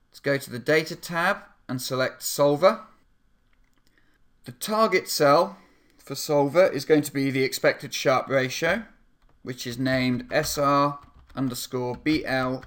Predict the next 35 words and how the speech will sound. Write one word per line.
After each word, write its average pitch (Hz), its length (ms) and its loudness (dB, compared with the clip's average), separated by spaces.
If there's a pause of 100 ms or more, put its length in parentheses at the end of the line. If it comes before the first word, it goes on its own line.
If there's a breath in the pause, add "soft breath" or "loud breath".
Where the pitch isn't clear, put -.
underscore 123 760 -6
N 117 200 -8
S. - 480 -6 (1500 soft breath)
We're 151 100 2
going 180 200 8
to 170 120 -6
set 202 360 0
that 156 220 -2
value 151 600 -2
equal 143 300 -8
to 131 140 -10
the 127 80 -4
maximum. 143 840 -2
That's 131 220 -8
what 160 100 -2
we 143 60 -2
want 143 260 -2
Excel 135 460 -2
to 131 100 -14
do, 147 420 -2
is - 160 -10
find 143 320 -2
the 131 60 -4
maximum 127 800 -4
Sharpe 123 360 -2
ratio. 131 520 -4 (1120)
The 147 80 -6
cells 220 540 2
that 190 100 0
we 170 140 0
can 160 260 -2
change 170 760 2
are 135 140 0
the 127 140 2
weights - 800 0